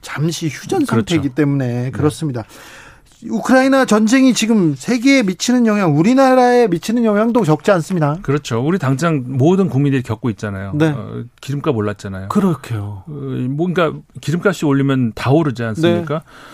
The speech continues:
Speaker 2: 어, 당장 그 원-, 원자재들, 그러니까 식량을 포함을 해서 기름값, 식량, 특히 그 러시아하고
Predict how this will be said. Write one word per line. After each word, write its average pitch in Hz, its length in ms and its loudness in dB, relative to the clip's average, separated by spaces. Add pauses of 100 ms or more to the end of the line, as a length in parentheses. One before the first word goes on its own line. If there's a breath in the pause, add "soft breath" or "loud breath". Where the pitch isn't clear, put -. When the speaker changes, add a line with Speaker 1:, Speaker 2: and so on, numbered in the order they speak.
(200 loud breath)
Speaker 2:
어, 120 360 -2
당장 143 400 2
그 127 400 0
원-, 120 280 -2
원자재들, 120 640 2
그러니까 117 300 -2
식량을 180 680 2
포함을 160 360 -2
해서 98 380 -8 (180)
기름값, 113 640 0 (240 soft breath)
식량, 131 640 -2 (360 loud breath)
특히 - 240 -4
그 143 80 2
러시아하고 131 680 2